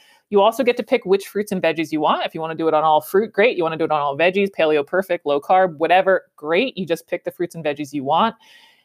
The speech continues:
It also doesn't matter if they're cooked, canned, frozen, or fresh. So we're not worrying about locally sourced, organically grown, whatever, kale. You're, <laughs> you're just having as,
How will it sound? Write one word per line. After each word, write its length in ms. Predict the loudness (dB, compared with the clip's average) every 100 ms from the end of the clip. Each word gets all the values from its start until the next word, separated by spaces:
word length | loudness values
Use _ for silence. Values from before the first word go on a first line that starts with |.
| _
It 140 | 2 4
also 240 | 2 2
doesn't 240 | 0 0
matter 240 | 2 2 2
if 100 | 0
they're 120 | -4
cooked, 320 | -2 -6 -4
canned, 280 | -4 -4 -4
frozen, 320 | -4 -4 -4
or 80 | -4
fresh. 360 | 0 0 0 -6
So 240 | -2 -2
we're 60 | 0
not 200 | 0 2
worrying 240 | 2 2
about 220 | 2 2
locally 380 | 4 2 2 -2
sourced, 500 | -2 -2 -2 -2 -4
organically 540 | -8 -6 -10 -10 -10 -6
grown, 480 | -4 -4 -6 -10 -14 -2
whatever, 440 | 2 4 4 0
kale. 520 | -2 2 4 6 4 2
You're, 220 | 0 2
<laughs> 40 |
you're 340 | 0 2 2 2
just 220 | 2 0
having 400 | 0 2 0 -2
as, 300 | -2 -2